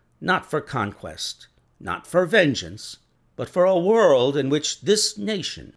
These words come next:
and all that this nation represents will be safe for our children. We expect to eliminate the danger from Japan,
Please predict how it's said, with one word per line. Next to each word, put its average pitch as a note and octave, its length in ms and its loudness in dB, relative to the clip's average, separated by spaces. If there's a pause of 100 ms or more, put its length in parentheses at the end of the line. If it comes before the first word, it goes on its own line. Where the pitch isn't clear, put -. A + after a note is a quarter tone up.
(140)
and G2+ 160 -12
all F3 280 4
that G#3 140 -10
this F#3+ 260 -4
nation E3+ 440 -8
represents C3+ 840 -8 (200)
will A#2 140 -12
be G2+ 160 -12
safe - 580 -2 (160)
for C3+ 260 0
our B2 240 2
children. - 560 -12 (1080)
We G#2+ 160 -10
expect - 760 -4
to E3 140 -6
eliminate D3 640 -4
the B2 80 -12
danger B2 480 -4
from A2 300 -6
Japan, G#2 760 -4